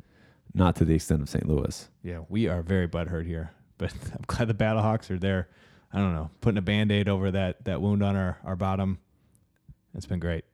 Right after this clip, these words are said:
Speaker 1: Yeah. Yeah, and it helps that the Seahawks are awesome.
Speaker 2: <laughs> See who?
Speaker 1: Wow, I gotta
Speaker 2: Whoa,
Speaker 1: edit that
Speaker 2: whoa,
Speaker 1: out.
Speaker 2: whoa.
Speaker 1: I gotta edit that out. Jeez. See, I did. I, S-, Saint Louis Dragons, Seahawks.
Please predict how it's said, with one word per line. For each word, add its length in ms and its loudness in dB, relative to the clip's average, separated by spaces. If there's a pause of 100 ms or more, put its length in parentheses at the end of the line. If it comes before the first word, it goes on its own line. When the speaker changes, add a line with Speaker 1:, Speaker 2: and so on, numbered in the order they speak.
(120)
Speaker 1:
Yeah. 160 2 (1200)
Yeah, 160 8
and 80 6
it 40 8
helps 200 8
that 140 4
the 120 0 (500)
Seahawks 440 6
are 80 4
awesome. 480 4 (260)
Speaker 2:
<laughs> 60 2
See 840 6
who? 280 8
Speaker 1:
Wow, 340 10
I 40 12
gotta 180 12
Speaker 2:
Whoa, 120 10
Speaker 1:
edit 160 10
that 240 12
Speaker 2:
whoa, 360 12
Speaker 1:
out. 80 2
Speaker 2:
whoa. 180 10
Speaker 1:
I 140 12
gotta 180 12
edit 260 8
that 240 10
out. 200 8
Jeez. 580 6 (500)
See, 180 8
I 140 10
did. 220 8
I, 140 10
S-, 440 4
Saint 200 8
Louis 140 8
Dragons, 500 6
Seahawks. 580 6